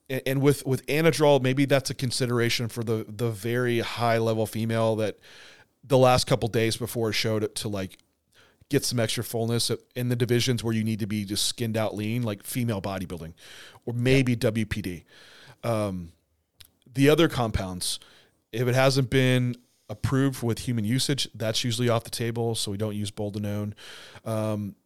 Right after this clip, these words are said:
Speaker 1: Trenbolone, you know, Trenbolone, it, it, it doesn't aromatize. It doesn't five alpha reduce. It relatively is pretty selective just for the androgen receptor,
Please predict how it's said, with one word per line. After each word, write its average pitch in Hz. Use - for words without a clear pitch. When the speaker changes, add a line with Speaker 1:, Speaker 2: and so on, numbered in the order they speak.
Speaker 1:
Trenbolone, 151
you 120
know, 120
Trenbolone, 139
it, 117
it, 113
it 120
doesn't 127
aromatize. 117
It 101
doesn't 113
five 110
alpha 113
reduce. 107
It 120
relatively 127
is 127
pretty 123
selective 113
just 113
for 117
the 101
androgen 131
receptor, 127